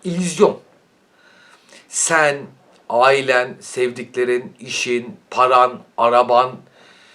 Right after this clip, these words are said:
her şeyin bir illüzyon. Bundan yüz sene sonra, iki yüz sene sonra bütün bunların tozu bile kalmayacak. Neden? Nereden biliyorum? Çünkü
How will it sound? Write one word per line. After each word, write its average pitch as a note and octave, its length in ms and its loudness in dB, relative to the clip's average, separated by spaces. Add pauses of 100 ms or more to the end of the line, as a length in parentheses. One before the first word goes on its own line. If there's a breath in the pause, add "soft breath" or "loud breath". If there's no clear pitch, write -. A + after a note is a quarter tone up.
(180 soft breath)
her - 300 2
şeyin D3+ 440 -4 (100)
bir - 100 -14
illüzyon. D#3 640 -6
Bundan F#3+ 260 0
yüz F#3 380 -4
sene C#3+ 180 0
sonra, F2+ 360 -8
iki - 340 -12
yüz B3+ 120 -4
sene D#3 200 2
sonra F2+ 520 -8 (800 loud breath)
bütün C#4 320 -4
bunların F3+ 400 0
tozu G#3 320 0
bile F#3 140 2
kalmayacak. G#3 540 -2 (1800 soft breath)
Neden? A3 380 4
Nereden A3+ 320 4
biliyorum? B2 360 -6
Çünkü G3+ 300 -2